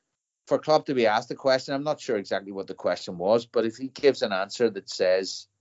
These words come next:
nobody else in this league, except for potentially Newcastle,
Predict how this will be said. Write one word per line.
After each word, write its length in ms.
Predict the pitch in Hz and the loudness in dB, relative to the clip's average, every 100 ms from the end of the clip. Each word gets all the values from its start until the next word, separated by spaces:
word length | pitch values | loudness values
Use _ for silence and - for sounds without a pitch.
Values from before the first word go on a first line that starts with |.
| _ _ _ _ _ | _ _ _ _ _
nobody 480 | 104 107 113 113 104 | 4 4 6 4 6
else 360 | 92 101 - - | 6 6 2 -10
in 180 | 107 98 | -10 -6
this 200 | 98 95 | -6 -6
league, 440 | 98 98 87 107 - _ - | -2 -2 -4 -10 -18 _ 0
except 420 | 101 - 123 127 | 0 6 6 8
for 120 | 123 | 2
potentially 640 | 117 104 - 107 - 95 | 2 -4 -2 -4 -2 -6
Newcastle, 720 | 92 110 - 80 78 - 107 | -2 -4 0 0 0 -2 -6